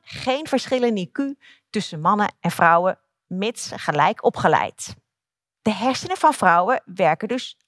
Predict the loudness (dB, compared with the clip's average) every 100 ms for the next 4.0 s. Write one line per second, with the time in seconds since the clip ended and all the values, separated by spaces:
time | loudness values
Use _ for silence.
0 | _ 0 0 2 -4 -4 -10 -12 -2 0
1 | 4 4 2 0 -6 -2 2 2 0 -4
2 | -6 -4 -4 0 -2 -2 0 0 0 -4
3 | 2 2 2 0 -4 -4 -6 -6 -10 -18